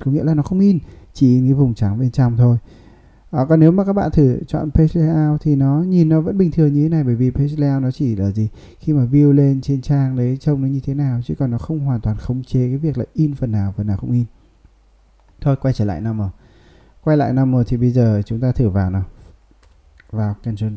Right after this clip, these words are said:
P, File Print, các bạn sẽ thấy là ở đây do là tôi đang để là Print Selection lúc trước mà, cho nên các bạn thấy cái ô mà tôi đang đứng là tôi đứng đúng ô A một. Cho nên vào Control P vào đây chẳng hạn thì Print Selection thế này.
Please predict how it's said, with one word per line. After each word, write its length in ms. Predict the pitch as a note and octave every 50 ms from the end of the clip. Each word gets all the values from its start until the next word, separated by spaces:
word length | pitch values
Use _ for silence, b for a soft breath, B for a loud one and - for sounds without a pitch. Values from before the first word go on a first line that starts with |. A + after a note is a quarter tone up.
| -
P, 40 | -
File 500 | A#2+ A#2 A2+ A2 G#2+ - - A2 A2 G#2+ G#2+ - -
Print, 420 | A#2+ A#2 A2+ A2+ A2 A2 A2 A#2
các 100 | C3 C3
bạn 160 | B2+ F#2 G2+
sẽ 100 | G#2+ G2+
thấy 180 | G#2+ G#2+ G#2 A#2
là 160 | C3 B2 A2 - b b b b b b b b b b b b b -
ở 120 | - A#2
đây 340 | A#2+ C#3+ C#3+ D3 C#3+ C#3 C3+ C3
do 440 | B2+ B2+ C#3+ D3+ D3+ D3+ D3+ D3 D3
là 100 | C3+ A#2
tôi 180 | G#2+ C3+ C#3 C3+
đang 140 | C3+ C3+
để 200 | C3+ C3+ A#2 G2+
là 100 | E2+ F2+ F2+ F#2+ - -
Print 220 | - C3 C3 A#2
Selection 440 | - C3+ B2 C3+ D3+ C#3+ - A#2+ A2+
lúc 100 | C3+ D3 -
trước 260 | - G#3 G3+ G#3+ -
mà, 160 | E3+ C3 B2
cho 60 | C3 -
nên 80 | C#3+ C#3+
các 60 | D3+
bạn 240 | D#3 D3+ G#2 C#2 A2
thấy 260 | A2+ G#2+ A2 A#2 - G#3 C4 - - - -
cái 120 | - C#3 A#2+
ô 280 | - - D#3+ D#3+ D3+
mà 120 | C#3 B2+ B2
tôi 100 | C3+ C3+
đang 200 | C3+ C3+ C3+ B2
đứng 360 | B2 A#2 A#2 C3+ D#3 E3+ F3
là 300 | E3+ D3+ B2+ A#2+ A#2+ A2+ -
tôi 80 | C#3 C3
đứng 180 | C3 B2+ C3+
đúng 200 | C#3 C#3 D#3 F#3+
ô 140 | - C#3 D3+
A 140 | D#3 D3 C#3
một. 260 | C3+ B2 A#2+ A2 - _ _ _ _ _ _
Cho 120 | - C3+
nên 120 | C3+ C3
vào 180 | B2 A#2+ A2 A2
Control 460 | - - B2+ B2 A#2+ B2 C3 B2+ B2
P 80 | B2+ -
vào 240 | C3 B2 A#2+ A2+ A2+
đây 160 | A#2 A2+ A2
chẳng 140 | A2 G2+ G2+
hạn 180 | G2+ C#2+ C#2 G2
thì 120 | A2 A2
Print 260 | - - B2 B2 A2+
Selection 440 | - A2+ A#2+ B2+ C3 B2+ A2 G#2+ G2+
thế 100 | G#2+ G#2+
này. 180 | A#2 A#2+ A#2